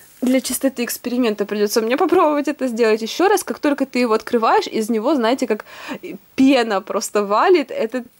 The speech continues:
наполнитель. А, вот. Дальше его уже <laughs> вряд ли, видите, он вылезает. А, этот наполнитель представляет собой вот такие вот,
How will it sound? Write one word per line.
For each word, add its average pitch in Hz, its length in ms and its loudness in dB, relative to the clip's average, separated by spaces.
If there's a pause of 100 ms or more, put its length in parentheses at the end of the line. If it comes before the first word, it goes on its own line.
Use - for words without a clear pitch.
(140)
наполнитель. 220 840 0 (880)
А, 180 380 -2 (380)
вот. 175 320 -2 (500)
Дальше 233 400 -2
его 202 300 2
уже 202 180 2
<laughs> 285 140 0
вряд 311 260 4
ли, 349 180 4 (400)
видите, 254 360 2
он 226 140 -4
вылезает. 233 640 0 (800)
А, 202 380 0
этот 339 360 2
наполнитель 269 600 2
представляет 226 640 0
собой 233 420 0
вот 240 100 -4
такие 247 360 -2
вот, 220 360 2